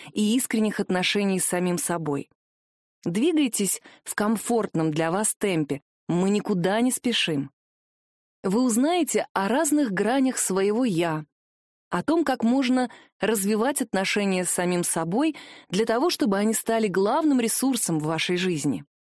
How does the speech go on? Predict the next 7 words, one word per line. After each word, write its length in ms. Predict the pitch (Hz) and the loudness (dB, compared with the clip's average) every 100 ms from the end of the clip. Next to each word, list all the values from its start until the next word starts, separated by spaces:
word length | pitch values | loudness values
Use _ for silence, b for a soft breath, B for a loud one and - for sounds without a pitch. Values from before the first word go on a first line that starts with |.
| _ _ _ _ - | _ _ _ _ -8
для 200 | 175 208 | -2 0
того, 280 | 220 226 | 0 0
чтобы 260 | 240 240 208 | 0 0 0
вы 140 | 214 | 2
были 240 | 214 240 220 | 2 2 0
источником 640 | 208 226 226 233 220 226 | 0 -2 0 0 0 0
сил, 460 | - - 185 175 | 0 0 0 0